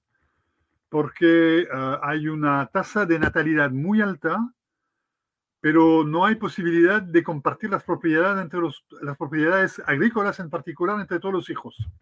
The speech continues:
Además, los vascos son en general, tienen una identidad muy fuerte, no se sienten obligatoriamente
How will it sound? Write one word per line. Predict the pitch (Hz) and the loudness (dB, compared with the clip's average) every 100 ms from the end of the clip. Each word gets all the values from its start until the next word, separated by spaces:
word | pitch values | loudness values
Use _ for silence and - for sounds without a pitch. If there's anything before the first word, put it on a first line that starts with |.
| _ _ _ _ _ _ _ _ _ - | _ _ _ _ _ _ _ _ _ -6
Además, | 139 175 220 214 | -2 2 2 2
los | 160 131 | -2 -2
vascos | 190 - - 214 | -4 -4 -4 -2
son | - 190 185 | -2 -4 -4
en | 170 | -6
general, | - 170 175 180 | -6 -6 -4 -2
tienen | 190 202 190 | 0 0 0
una | 180 160 | 0 0
identidad | 156 151 139 160 147 | -2 -2 0 0 2
muy | 147 226 | 2 0
fuerte, | - 190 - 165 214 202 | 0 -4 -2 -4 -4 -4
no | 160 | -6
se | 160 | -6
sienten | 143 262 277 233 196 | -6 -4 -4 -2 -2
obligatoriamente | 160 143 139 147 143 143 139 120 131 | -2 -2 -2 -2 -2 -2 -4 -4 -6